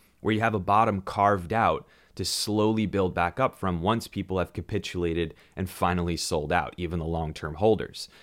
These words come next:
Of course, we're also in unprecedented times with regard to the macroeconomic conditions that we're in relative to crypto, as Bitcoin and all of crypto have only existed in times of relative economic growth.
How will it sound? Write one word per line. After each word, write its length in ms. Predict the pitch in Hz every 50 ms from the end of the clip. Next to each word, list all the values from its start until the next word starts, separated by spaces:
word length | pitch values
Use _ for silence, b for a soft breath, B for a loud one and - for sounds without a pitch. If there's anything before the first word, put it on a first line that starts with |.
| B B B B
Of 120 | B 92
course, 260 | - 113 104 98 -
we're 160 | - 98 110 110
also 320 | 113 131 - - 110 101
in 100 | 92 95
unprecedented 680 | 92 98 95 - 104 92 90 - 90 87 85 78 76 -
times 260 | 98 90 87 87 87
with 160 | 82 73 -
regard 300 | 80 80 87 87 87 76
to 80 | - 85
the 80 | 85
macroeconomic 800 | 82 82 85 85 - - 82 80 - - 80 82 80 64 - -
conditions 500 | - 85 85 117 151 156 - 143 117 98
that 180 | 104 82 71
we're 140 | 85 90 90
in 160 | 85 85 82
relative 420 | 78 82 80 80 80 - 85 82 -
to 80 | -
crypto, 540 | - - - 127 123 - - - - - - B B B B B B B
as 220 | B 87 87 87
Bitcoin 520 | 82 - 101 90 - - 95 95 90 90 85
and 200 | 73 90 87 -
all 240 | - 110 131 165 165
of 80 | 123 -
crypto 520 | - 92 82 - - 82 82 101 123 - _ _ _ _ _ _ _ _ _ _ _ _ _ _ - -
have 160 | 113 117 92 -
only 300 | - 127 131 143 139 135
existed 500 | 135 117 110 131 151 151 - 113 101 98
in 80 | 95 95
times 260 | 104 107 107 110 107
of 140 | 101 80 90
relative 420 | 87 90 104 101 - 117 107 - -
economic 460 | 90 85 - 92 85 80 80 80 92
growth. 440 | 98 107 143 147 98 55 - - -